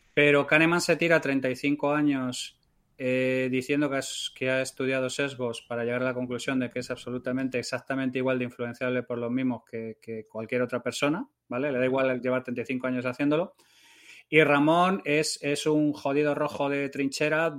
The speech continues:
toda su puta vida y lo será hasta el día que se muera y es absolutamente impermeable a cualquier tipo de asalto intelectual a la posición en la que tiene.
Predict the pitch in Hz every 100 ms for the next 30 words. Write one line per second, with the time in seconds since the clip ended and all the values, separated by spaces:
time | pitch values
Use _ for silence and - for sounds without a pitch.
0 | 127 135 139 143 147 123 147 147 143 151
1 | 151 156 131 123 123 131 - 131 135 135
2 | - 127 139 143 151 160 139 127 127 135
3 | 131 - 135 - 127 131 139 139 139 135
4 | 131 139 139 143 147 139 127 - 131 127
5 | 135 139 139 127 123 117 - 131 131 131
6 | 135 127 - 127 131 143 135 123 123 123
7 | 131 131 123 117 110 165 139